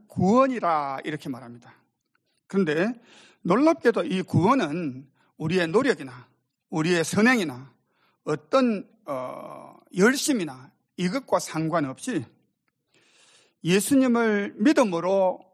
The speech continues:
어, 구원에 이르게 되었는데 이것은 바로 이미 예정되었기 때문에 그렇습니다. 이걸 그래서 우리는 은혜라 이렇게 표현합니다. 은혜란 무엇이냐? 하나님과의 관계가 회복되었다는 말입니다.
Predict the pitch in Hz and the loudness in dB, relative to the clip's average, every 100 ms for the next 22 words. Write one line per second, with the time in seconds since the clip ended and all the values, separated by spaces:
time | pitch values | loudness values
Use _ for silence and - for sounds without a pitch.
0 | - 131 131 - 170 170 170 190 170 151 | -12 -8 -8 -2 -2 0 0 0 -2 -2
1 | 147 139 131 208 180 - 214 185 180 160 | -2 -2 -2 -2 -2 -4 -4 -4 -4 -6
2 | 143 156 151 - 262 165 139 147 - 160 | -6 -6 -8 -2 0 0 -6 -14 -4 0
3 | 160 170 220 202 196 160 151 139 127 170 | 0 0 -2 0 0 0 -6 -8 -4 -4
4 | 175 139 - 139 - - _ _ _ _ | -4 -8 -12 -18 -20 -20 _ _ _ _
5 | _ _ _ _ - 185 269 208 190 - | _ _ _ _ 0 2 4 4 0 2
6 | 160 151 165 147 196 226 _ 247 294 254 | 0 2 -2 -2 -4 -6 _ 2 4 4
7 | 175 151 135 131 - 151 - 131 139 123 | 2 0 -2 -6 -6 -6 -8 -12 -12 -10
8 | 127 - - _ _ _ _ _ _ _ | -14 -18 -20 _ _ _ _ _ _ _
9 | _ _ 269 359 302 208 147 165 180 220 | _ _ 4 6 6 4 0 -2 0 0
10 | 156 127 135 _ _ _ - 269 277 220 | 0 -4 -16 _ _ _ 0 2 2 0
11 | 175 175 156 196 247 214 180 156 240 202 | 0 0 0 -2 -2 -2 -2 -2 -2 -4
12 | - 135 151 185 190 123 127 127 123 | -4 -8 -6 -6 -6 -10 -16 -18 -20